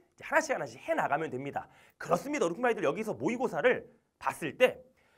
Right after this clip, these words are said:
아, 잘 보고 못 보고가 중요한 게 아니야. 되니? 잘 보고 못 보고가 중요한 것이 아니라 내가 부족한 부분이 무엇인가를 꼭 찾아내는 게 중요한 거죠.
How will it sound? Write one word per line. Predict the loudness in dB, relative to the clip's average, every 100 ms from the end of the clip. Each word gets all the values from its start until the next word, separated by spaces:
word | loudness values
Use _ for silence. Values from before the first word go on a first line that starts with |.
| _ _ _
아, | 12 12
잘 | 12 12 12
보고 | 12 10
못 | 8 6
보고가 | 8 10
중요한 | 10 10 6 8
게 |
아니야. | 8 8 8 8 8 4 0 -14 _ _
되니? | 0 2 2 -2 -18 4
잘 | 8 10
보고 | 10 10
못 | 6
보고가 | 4 4 4
중요한 | 4 0
것이 | 0 -2
아니라 | -2 6 8 8 4 -8 _ _
내가 | -12 -6 -4 -4
부족한 | -8 -12 -8 -10
부분이 | -8 -12
무엇인가를 | -10 -6 -6 -6 -8 -8 -8 -12 -10
꼭 | -10 -10 -16
찾아내는 | -10 -8 -6 -6 -8
게 | -12
중요한 | -8 -8 -8
거죠. | -16